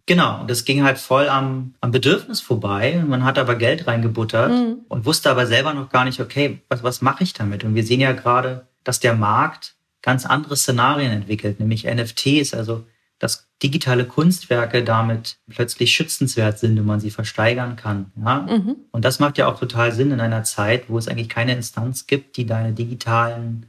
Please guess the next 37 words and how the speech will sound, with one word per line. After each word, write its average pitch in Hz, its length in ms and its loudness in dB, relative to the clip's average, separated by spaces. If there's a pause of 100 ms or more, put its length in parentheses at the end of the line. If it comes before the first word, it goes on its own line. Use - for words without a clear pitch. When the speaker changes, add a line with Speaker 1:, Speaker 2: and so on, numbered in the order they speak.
(160)
Speaker 1:
Bilder 135 320 4
und 123 100 -2
so 120 180 0
weiter 127 720 0 (100)
wirklich 131 560 0
schnell 123 440 2
und 123 120 -4
sicher 131 260 0
schützen 180 400 2
können. 101 280 0
Also 120 380 2
Speaker 2:
<laughs> 226 120 0
Speaker 1:
klar 147 240 4
kann 143 120 0
ich 135 140 0
vor 120 140 2
Gericht 117 400 -2
gehen 113 200 4
und 110 100 0
so - 140 0
weiter, 110 280 2
aber 123 200 2
Speaker 2:
Ja, 247 60 2 (160)
ja, 240 60 -2
klar. 214 300 -2
Speaker 1:
das - 200 0
dauert 170 400 4
halt 120 300 2
auch. 113 320 4
Speaker 2:
Ich 202 140 2
hab 220 140 0
grad 220 180 0
gestern 214 360 0
den 180 220 2
wunderschönen 196 560 2
Satz 185 300 -2
gelesen, 175 580 2